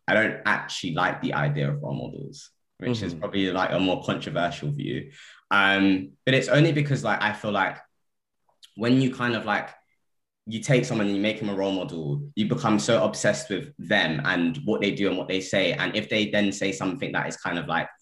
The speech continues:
Speaker 1: not necessarily something you totally agree with, you feel angry at that person or disheartened or just like, "Oh, I don't really like you as much anymore." And so for me, in terms of, like, my kind of, like, alternate version to role models is more like, I look at people and say, "What characteristics do you have that I like?"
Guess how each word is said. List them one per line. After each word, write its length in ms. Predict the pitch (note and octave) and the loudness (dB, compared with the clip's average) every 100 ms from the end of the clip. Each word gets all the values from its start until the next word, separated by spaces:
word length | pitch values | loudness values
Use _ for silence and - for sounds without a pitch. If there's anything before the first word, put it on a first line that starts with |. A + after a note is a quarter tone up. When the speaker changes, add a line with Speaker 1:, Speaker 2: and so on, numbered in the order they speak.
| _ - | _ 0
Speaker 1:
not 240 | G#2 G2+ | 2 4
necessarily 440 | G2 - - F#2+ F2+ | 0 -2 -2 0 0
something 280 | G2 - - | -2 -6 -10
you 80 | |
totally 280 | - G2+ F#2 | -2 0 0
agree 260 | F2 B2+ C3 | -2 0 2
with, 280 | G2+ F#2 - - _ - | 4 2 0 -16 _ -6
you 220 | F#2+ G2 | -2 -2
feel 580 | - G#2+ F#2+ F2+ D2+ - | 2 2 4 2 -2 -2
angry 280 | B2+ C#3+ A2 | 4 6 6
at 60 | D#2 | 2
that 160 | D#2 | -2
person 360 | G2+ F#2 - F2 | -4 -4 -4 -6
or 80 | - | -4
disheartened 880 | F#2 - - - A2+ F#2 E2+ D#2 D#2 | -6 -8 -6 0 0 2 0 -2 -2
or 100 | E2 | -4
just 160 | - | -2
like, 140 | E2 - | -2 2
"Oh, 200 | F#2 F2 | 4 4
I 80 | F2 | 4
don't 160 | F#2+ | 0
really 120 | F#2 | -2
like 320 | F2+ G#2 - - | 0 0 -2 -6
you 80 | |
as 140 | D#2+ D2+ | -8 -6
much 240 | - - | -8 -8
anymore." 440 | - A1+ G1+ - - - - | -10 -8 -10 -10 -14 -18 -4
And 140 | G#2 G#2 | 0 2
so 180 | A#2+ | 2
for 120 | - A#2+ | 2 4
me, 300 | B2+ C3+ A#2 | 6 6 4
in 80 | |
terms 260 | G#2+ A2+ A2 | 0 -4 -4
of, 200 | G#2+ - - | -6 -8 -2
like, 260 | F#2+ E2+ | 2 2
my 180 | D#2 G#2+ | 2 2
kind 220 | G#2 G2+ | 2 0
of, 100 | G2 | -2
like, 260 | F2+ E2 - - _ _ _ _ _ _ | -2 -2 -4 -10 _ _ _ _ _ _
alternate 460 | - A2 G#2+ G#2 D2 | 0 0 2 0 0
version 440 | G2 G2 - F2+ | 2 2 0 -2
to 180 | E2+ F2 | -4 -4
role 160 | F#2 G#2 | 0 2
models 360 | G2 E2 E2 | 2 0 -4
is 100 | E2 | -4
more 140 | F#2 F2 | -4 0
like, 200 | E2+ E2 | 0 0
I 80 | F2+ | 0
look 240 | G#2 G#2+ | 0 0
at 120 | - | -4
people 260 | G2 F2+ F2 | -6 -6 -6
and 80 | E2 | -4
say, 100 | E2+ | 0
"What 220 | G2 - | 0 2
characteristics 640 | G2+ D#2+ F2 F2+ - C#2+ | 0 0 -2 -6 -6 -8
do 80 | - | -6
you 60 | |
have 160 | D#2+ D#2+ | -4 -4
that 100 | D2+ | -4
I 80 | C2+ | -2
like?" 280 | D2 - | -2 -4